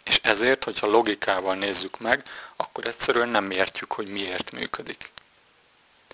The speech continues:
És ennek az ellenkezője is van, nagyon sokszor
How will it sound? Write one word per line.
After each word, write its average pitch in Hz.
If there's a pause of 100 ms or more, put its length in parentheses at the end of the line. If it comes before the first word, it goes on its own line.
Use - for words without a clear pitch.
(500)
És -
ennek 117
az 123
ellenkezője 98
is 90
van, 113 (840)
nagyon 95
sokszor 135